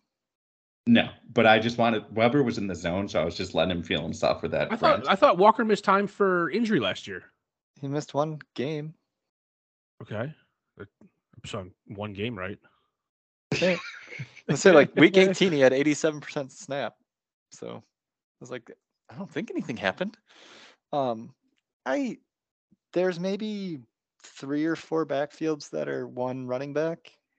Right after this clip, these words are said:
Speaker 3: I mean, that's
Speaker 1: Mm-hmm.
Speaker 3: just the way the N F L is now. Fantasy's gonna have to adapt that you don't really have those bell cows, and if you have a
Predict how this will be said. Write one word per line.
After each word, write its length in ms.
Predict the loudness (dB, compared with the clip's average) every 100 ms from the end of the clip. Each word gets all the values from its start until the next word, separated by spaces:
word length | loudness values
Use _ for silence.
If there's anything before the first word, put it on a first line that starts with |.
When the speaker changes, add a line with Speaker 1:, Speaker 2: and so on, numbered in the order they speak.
| _ -14
Speaker 3:
I 40 |
mean, 140 | 2 2
that's 140 | 2
Speaker 1:
Mm-hmm. 60 | -4
Speaker 3:
just 180 | -6 -6
the 60 |
way 100 | -4
the 100 | -4
N 100 | -4
F 140 | -4 -4
L 140 | -4
is 200 | -6 -10
now. 280 | -12 -12 -14 _ _ _ _ _ _ _ _ _ _ _ -4
Fantasy's 560 | -2 -2 -4 -10 -12
gonna 280 | -6 -4 -2
have 220 | -4 -6
to 120 | -8 -8
adapt 420 | -2 0 -2 -4
that 200 | -6 -8 _ _ _ _ _ _ _ -20 -20 _ _ _ _ _ _ -4
you 120 | -2
don't 200 | 0 0
really 240 | 2 2
have 260 | 2 -2 -2
those 160 | -4 0
bell 240 | 2 2
cows, 460 | 0 -2 -2 -4 -6
and 440 | -4 -4 -6 -10 _ _ _ _ _ -10
if 200 | -10 -8
you 80 | -6
have 280 | -4 -2
a 220 | -2 -4